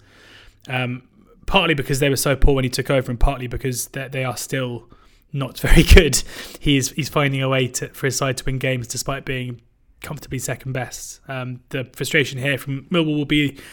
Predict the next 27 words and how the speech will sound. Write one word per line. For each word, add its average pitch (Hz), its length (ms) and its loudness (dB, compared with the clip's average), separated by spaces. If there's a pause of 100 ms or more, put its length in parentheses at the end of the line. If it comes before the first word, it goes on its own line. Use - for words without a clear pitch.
(200)
how 147 140 0
they 139 120 4
weren't 143 180 4
able 139 220 2
to - 100 -4
get 143 160 0
ahead, 135 340 -2 (1080)
um, 127 480 2
when 135 200 0
they 127 120 0
were 123 100 -2
so 139 160 -2
dominant 135 420 0
when 135 100 -4
the 131 80 -2
game 131 220 -2
was 120 120 -4
at 123 80 -12
nil-nil. 127 540 -4 (100)
Um, 123 320 -8
you 135 80 -8
know, 127 80 -6
they 123 80 -8
were 123 80 -8
the 123 60 -8
better 127 180 -6
side 123 340 -8